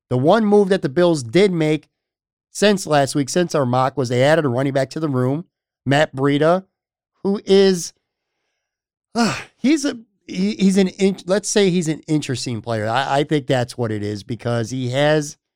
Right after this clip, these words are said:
the kind of skill set that the Bills, I think, covet. But at the same token, Aaron, <laughs>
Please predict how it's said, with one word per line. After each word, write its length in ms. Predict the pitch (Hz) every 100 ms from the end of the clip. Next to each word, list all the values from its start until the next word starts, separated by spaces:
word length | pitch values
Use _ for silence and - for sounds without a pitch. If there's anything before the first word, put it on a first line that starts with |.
| _ _ _ _
the 80 | -
kind 180 | 143 143
of 80 |
skill 320 | 127 - 143 147
set 340 | - 147 - -
that 240 | 135 131 -
the 100 | 127
Bills, 580 | 131 131 127 127 127 - _ _ _ _ _
I 220 | 113 143
think, 360 | 151 143 143 _ _ _ -
covet. 400 | - 135 160 - _ _ _ _ _ -
But 160 | 135
at 80 | 135
the 80 | 139
same 340 | 127 165 151
token, 600 | 139 170 233 220 175 170 160 _ _ _ _ _
Aaron, 440 | 135 143 147 147 - _ _ _ - -
<laughs> 180 | - -